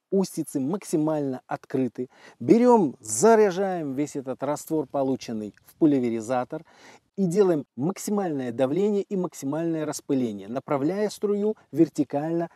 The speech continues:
снизу вверх, для того, чтобы опрыскать нижние поверхности листьев, там, где устиц максимальное количество. Однозначно, если добавить такой пузырёк,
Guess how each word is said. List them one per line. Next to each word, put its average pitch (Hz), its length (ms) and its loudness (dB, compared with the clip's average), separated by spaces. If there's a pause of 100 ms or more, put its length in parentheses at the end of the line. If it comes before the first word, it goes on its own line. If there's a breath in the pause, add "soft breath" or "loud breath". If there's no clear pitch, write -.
(120)
снизу 131 500 -2
вверх, 120 400 -4 (140 soft breath)
для 160 160 2
того, 214 180 4
чтобы 160 280 0 (120)
опрыскать 160 720 -2 (100)
нижние 127 720 0
поверхности 165 800 -2
листьев, 175 400 -4 (100)
там, 139 200 -2
где 127 240 -2
устиц 202 580 -6
максимальное 131 720 -4
количество. - 640 -6 (260)
Однозначно, 170 720 -4 (320 soft breath)
если 185 240 2
добавить 170 540 0
такой 170 260 -2
пузырёк, 170 640 2